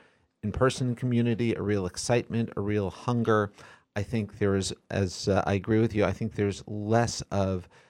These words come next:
the sadness and fear that we saw last year that's pandemic related, although part of living as a human being, and especially around the high holidays, I think, is to open up our,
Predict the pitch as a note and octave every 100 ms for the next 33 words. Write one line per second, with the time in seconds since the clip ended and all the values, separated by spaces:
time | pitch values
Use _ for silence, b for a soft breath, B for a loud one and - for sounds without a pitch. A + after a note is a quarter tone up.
0 | b - - G#2 G2+ G2+ F#2+ - F2+ -
1 | G#2+ G#2 C3+ C3+ _ _ _ - G2 G2
2 | G#2 - - F#2 F#2+ F#2+ - G2+ F2+ -
3 | G#2+ G2 F#2 G2+ A2 G2 G#2+ A#2 G#2+ G2+
4 | G2+ G#2+ G#2+ G#2 - - A2 A#2 G#2+ -
5 | G2+ G#2+ A2+ A#2+ A2 A2 B2+ A#2+ B2 C#3+
6 | C3+ A#2 G#2+ G2+ F2+ - - A2+ - A#2
7 | A2 G#2+ G2 G#2+ G#2+ A#2 A2 G2 F#2+ F#2+
8 | G#2 F#2+ G2 - - G2+ G#2+ G2+ G2+ G2+